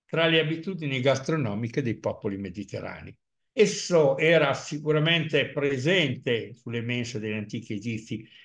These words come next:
particolare, eh, ritengo che mangiassero in prevalenza, come vi dicevo, delle terpesi che crescono abbondanti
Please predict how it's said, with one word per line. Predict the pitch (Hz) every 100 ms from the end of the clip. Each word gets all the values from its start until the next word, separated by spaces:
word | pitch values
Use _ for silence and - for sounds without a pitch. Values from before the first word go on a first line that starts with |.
| _
particolare, | 131 - 151 156 156 160 170 147 120 - _ _ _
eh, | 147 135
ritengo | 131 131 151 151 143
che | 139
mangiassero | 123 120 131 123 - 117
in |
prevalenza, | 107 117 117 123 127 117
come | 117 107
vi | 110
dicevo, | 110 - 123 110
delle | 110 107 104
terpesi | 113 - - 135 151 151 110
che | 127
crescono | 113 151 156 147 135
abbondanti | 120 131 127 131 120 127 127 151 156